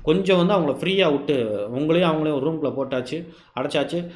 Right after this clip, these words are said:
"நீ என்ன பண்ணாலும் ஒண்ணும் பிரச்சனை இல்லப்பா" அப்படின்னு சொல்லிட்டு நீங்க விட்டீங்கன்னு சொன்னா, அவங்களுடைய அரகன்ஸினுடைய முழு பவரை வந்து நீங்க காட்ட, பார்க்க முடியும். அவங்களோட வீக்னஸ்லாம் நம்ம டச் பண்ணோம்ல சில நேரங்கள்ல, அந்த நேரங்கள்ல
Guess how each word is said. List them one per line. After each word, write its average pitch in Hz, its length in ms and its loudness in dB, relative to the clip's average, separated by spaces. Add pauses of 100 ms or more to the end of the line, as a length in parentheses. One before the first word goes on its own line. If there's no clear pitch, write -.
(160)
"நீ 127 180 -2
என்ன 170 220 0
பண்ணாலும் 160 320 0
ஒண்ணும் 147 180 -2
பிரச்சனை 147 320 -4
இல்லப்பா" 135 100 -4
அப்படின்னு 135 300 -2
சொல்லிட்டு 147 280 0
நீங்க 135 200 -2
விட்டீங்கன்னு 127 380 -4
சொன்னா, 131 280 -6
அவங்களுடைய 120 320 -4
அரகன்ஸினுடைய 143 580 -2
முழு 180 280 0
பவரை 139 220 -4
வந்து 123 160 -8
நீங்க 113 220 -12
காட்ட, 110 100 -14
பார்க்க 113 260 -12
முடியும். 95 220 -20 (1300)
அவங்களோட 131 260 0
வீக்னஸ்லாம் 180 340 -2
நம்ம 147 160 -2
டச் 135 200 -6
பண்ணோம்ல 147 260 -2
சில 143 300 -4
நேரங்கள்ல, 117 420 -8 (220)
அந்த 147 320 -2
நேரங்கள்ல 156 760 0